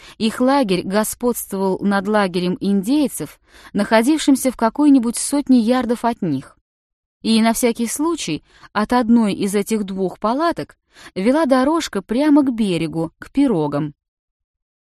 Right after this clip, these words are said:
Из одной палатки нёсся капризный плач больного ребёнка, которого мать старалась успокоить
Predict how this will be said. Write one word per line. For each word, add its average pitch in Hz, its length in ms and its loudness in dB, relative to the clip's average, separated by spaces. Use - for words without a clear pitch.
Из 220 180 2
одной 233 320 6
палатки 247 580 -2
нёсся 254 500 2
капризный 233 600 0
плач 269 360 -2
больного 226 500 2
ребёнка, 190 640 0
которого 208 480 0
мать 262 260 2
старалась 208 640 -2
успокоить 202 880 -2